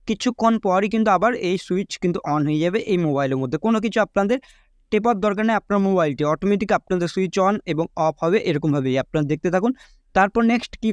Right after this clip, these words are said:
করতে হবে, সেটাও আমি আপনাদের এখানে দেখিয়ে দিচ্ছি। এখানে দেখবেন আপনাদের মোবাইল যেটা রয়েছে, ওটা কিন্তু আবার on হচ্ছে। এবার এটা যখন আপনাদের on হয়ে যাবে, on হয়ে যাওয়ার পর এবার কী করতে হবে নেক্সট, সেটাও আমি আপনাদের এখানে বলছি। এরপর নেক্সট যেই পার্টটা আসবে, সেটা হচ্ছে আপনাদের দেখবেন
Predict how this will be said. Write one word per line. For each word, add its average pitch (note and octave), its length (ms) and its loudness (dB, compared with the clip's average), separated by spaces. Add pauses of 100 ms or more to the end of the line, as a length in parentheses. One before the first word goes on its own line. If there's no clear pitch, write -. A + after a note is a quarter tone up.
করতে G#3+ 220 -2
হবে, A3 180 2
সেটাও F#3+ 240 0
আমি G3 180 0
আপনাদের D#3+ 360 -2
এখানে F#3 260 -2
দেখিয়ে F#3+ 240 -2
দিচ্ছি। - 240 -8 (180)
এখানে F#3 240 -2
দেখবেন G3+ 220 0 (380)
আপনাদের F#3+ 360 0 (100)
মোবাইল F#3 320 2
যেটা G3+ 220 0
রয়েছে, G#3 240 0
ওটা E3+ 140 -2
কিন্তু F#3+ 220 2
আবার D#3+ 120 -2 (180)
on E3 160 2
হচ্ছে। - 280 -6 (360)
এবার D#3+ 180 0
এটা F#3+ 120 0 (100)
যখন F3 200 0 (100)
আপনাদের G3+ 260 -4 (200)
on F3+ 160 2
হয়ে F3+ 180 -2
যাবে, F#3+ 180 0 (260)
on F3 80 2 (100)
হয়ে F#3 160 0
যাওয়ার F#3+ 200 0
পর G3 160 2
এবার F3+ 220 0
কী F#3+ 80 -2 (100)
করতে F3+ 260 0
হবে G3 200 2
নেক্সট, A3 200 -4 (180)
সেটাও F3 300 0
আমি F#3 180 0
আপনাদের D#3 360 -2
এখানে E3+ 180 0 (120)
বলছি। E3 340 0 (420)
এরপর F#3+ 260 0 (140)
নেক্সট - 240 -4 (180)
যেই F#3 120 2 (100)
পার্টটা E3+ 340 0
আসবে, F#3+ 220 0
সেটা - 180 -4
হচ্ছে F#3 200 -2
আপনাদের F#3+ 360 -2
দেখবেন F#3+ 200 -2